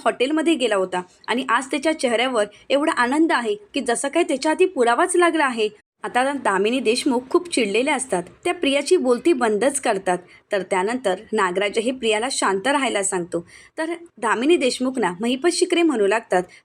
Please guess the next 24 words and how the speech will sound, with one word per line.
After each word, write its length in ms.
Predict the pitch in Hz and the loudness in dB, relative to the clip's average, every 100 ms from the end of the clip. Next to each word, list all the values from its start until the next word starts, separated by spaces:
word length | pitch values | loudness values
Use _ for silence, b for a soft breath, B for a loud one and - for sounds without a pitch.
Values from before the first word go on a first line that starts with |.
| - | -6
"तुम्ही 180 | 285 | -4
ॲडव्होकेट 440 | - 214 233 294 - | -2 -4 -2 -4 0
अर्जुन 300 | 226 220 226 | 0 0 -2
सुभेदार 480 | 285 - 214 233 175 - B | -2 0 0 0 0 -4 B
यांना 260 | 226 220 262 - | -2 0 0 0
हलक्यात 360 | 202 190 240 | 0 0 -2
घेऊ 260 | 240 240 196 | 0 2 2
नका, 260 | 185 180 165 B B | 0 -2 -8 B B
नाहीतर 240 | 214 202 247 | -2 0 -2
त्याचे 340 | 220 202 240 | -2 0 0
परिणाम 420 | 240 220 254 196 202 - - | 0 -2 0 -2 -4 -12 -8
खूप 220 | - 240 | -6 -2
वाईट 280 | 202 190 - | 0 0 0
होतील." 260 | 214 - 175 - _ _ - | -4 -2 -4 -6 _ _ -6
आता 200 | 262 339 | -2 -2
हे 200 | 277 311 | 0 0
ऐकल्यानंतर 600 | 262 247 240 269 254 190 - | 0 -2 -4 -2 -2 -4 -4
दामिनी 400 | 202 214 233 302 | -2 0 0 0
देशमुख 400 | 262 254 302 311 - | 0 0 0 0 0
चिडतात 420 | 285 294 202 175 - | -2 0 -2 -2 -4
आणि 140 | 277 339 | 0 2
महिपत 400 | 285 214 - 330 | 4 0 0 0
शिकरेंना 400 | - 269 285 311 | -2 0 0 0
विचारतात 520 | 254 226 247 254 185 | 0 0 0 0 -2